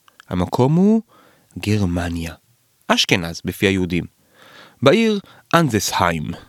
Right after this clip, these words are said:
במקום נמצא הרב החשוב של אותה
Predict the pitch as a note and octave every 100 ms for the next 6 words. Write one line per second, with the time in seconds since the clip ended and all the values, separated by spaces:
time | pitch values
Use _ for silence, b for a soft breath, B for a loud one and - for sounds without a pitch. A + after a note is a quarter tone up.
0 | _ _ _ _ _ _ b b b -
1 | F2+ E2 B2+ A2+ G2 - F3 G#3 B B
2 | - A2 G2+ D3 E3+ B2+ B2 B2 - -
3 | G3 F#3 - B2 A2 -